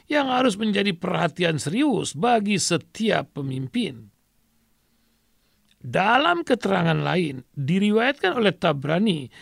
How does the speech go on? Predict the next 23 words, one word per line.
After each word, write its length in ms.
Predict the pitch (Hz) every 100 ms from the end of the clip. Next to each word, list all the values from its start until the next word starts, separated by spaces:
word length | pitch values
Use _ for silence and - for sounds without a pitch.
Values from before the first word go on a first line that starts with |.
| - -
dari 160 | 320 277 -
Abu 480 | 202 208 277 226
Wa'il 400 | 165 175 - 202
Sa-, 320 | - 180 165 -
Saqid 640 | - 165 - 240 165 - _ _
bin 320 | 135 175 151
Salamah 640 | - 285 277 156 131 - _ _ _ _
bahwasanya 1300 | 127 127 185 180 151 165 143 - 135 131 123 110 - _ - - _
ketika 480 | 226 220 311 415 349
Sayyidina 560 | 269 247 226 302 349
Umar 440 | - 220 240 190 151
radhiyallahu 760 | 185 202 180 214 311 359 202
anhu 240 | 170 208 262
menugaskan 1040 | 226 208 190 175 135 226 247 - 226 190
Bu-, 260 | 143 202 170 - - -
Bushur 560 | 349 294 - 190 156
ibnul 440 | 170 185 - 165 131
Hasim 600 | 147 - 294 185 254 277
untuk 400 | 220 208 202 170
mengurus 800 | 165 139 190 247 240 233 165 220
sedekah 480 | 196 - 208 190
suku 600 | - - 294 294 - 240
Hawazin, 760 | 147 185 185 165 196 254 127 110